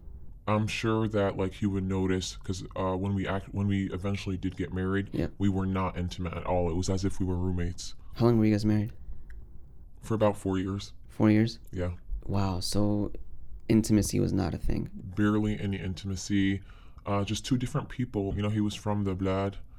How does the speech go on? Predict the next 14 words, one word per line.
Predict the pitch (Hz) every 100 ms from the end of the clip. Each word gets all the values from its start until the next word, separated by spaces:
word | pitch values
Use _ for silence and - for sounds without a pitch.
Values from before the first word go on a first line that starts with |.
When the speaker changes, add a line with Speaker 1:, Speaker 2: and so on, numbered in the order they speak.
| - -
Speaker 2:
Mm. | 104 101
Speaker 1:
You | 101
know, | 98
I | 92
was | 92
from | 101 95
here. | 95 92 95 95 - - - - - -
Speaker 2:
Yeah. | 95 101 - - -
Speaker 1:
He | 113
spoke | - - 117 113 -
English, | 98 104 104 107 - -
but | 92 92 85 - - -
the, | 95
the, | 92 101